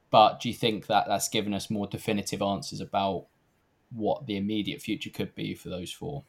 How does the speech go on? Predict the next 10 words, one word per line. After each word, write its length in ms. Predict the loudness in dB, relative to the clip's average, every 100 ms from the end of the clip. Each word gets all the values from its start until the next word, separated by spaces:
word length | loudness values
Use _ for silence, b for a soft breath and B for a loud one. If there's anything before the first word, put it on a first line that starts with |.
| -14
Um, 420 | -10 -8 -8 -10 -12 _ _ _ _ _ _ _
do 120 | -2
you 80 | -2
think, 320 | 0 -4 -4
you 180 | -8 -6
know, 160 | -4 -4
the 80 | 0
likes 360 | 0 0 -8
of, 200 | -10 -8
of 200 | -10 -10